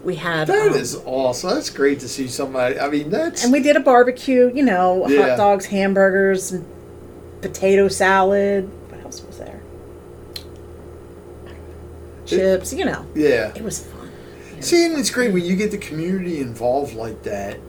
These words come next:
Speaker 2: And kudos to you guys for being able to do that. 'Cause I know it's hard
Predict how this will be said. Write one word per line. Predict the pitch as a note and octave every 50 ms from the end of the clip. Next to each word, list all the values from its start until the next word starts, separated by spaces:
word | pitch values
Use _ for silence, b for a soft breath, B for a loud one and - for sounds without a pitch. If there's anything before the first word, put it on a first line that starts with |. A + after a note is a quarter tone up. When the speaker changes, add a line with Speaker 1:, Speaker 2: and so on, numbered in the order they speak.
| - -
Speaker 2:
And | C#3 C3
kudos | - - D#4 F4+ F#4 G4+ B3+ G3 - - - -
to | C#3
you | C#3+ D3 F3+ B3 C#4+ A#3+
guys | D#3 B2 A2+ A#2 A#2 B2 B2 -
for | - C3+ C3
being | C3 E3 F#3+ G3+ G3 F3+
able | D#3 D3 C3+ B2 A#2+ A#2
to | A2+ A#2+
do | G#2 G#2+ B2 G3 C4+ D#4+ D4+
that. | - G2+ - - - - - - - - - - - - -
'Cause | - C#3+ C#3+
I | A3+ - G#3 C#4+
know | F4 G4 G4+ -
it's | - -
hard | - G3 - F4 - - -